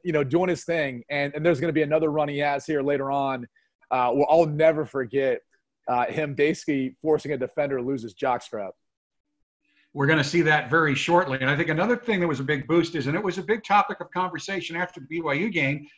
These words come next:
Speaker 2: highly touted recruit, never got in the B Y U game. Both for teammates and just fans, there's Darius. Here's a weapon we thought we had, and now we know we have it.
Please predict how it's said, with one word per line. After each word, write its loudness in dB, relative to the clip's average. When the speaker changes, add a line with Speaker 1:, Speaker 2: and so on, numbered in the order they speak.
Speaker 2:
highly 2
touted 4
recruit, 2
never 0
got 4
in 6
the 8
B 2
Y 6
U 0
game. -2
Both 4
for 2
teammates 2
and -2
just -4
fans, -4
there's 2
Darius. 4
Here's 0
a 6
weapon 0
we 0
thought 2
we -2
had, -2
and -4
now 2
we -2
know -4
we 0
have -10
it. -20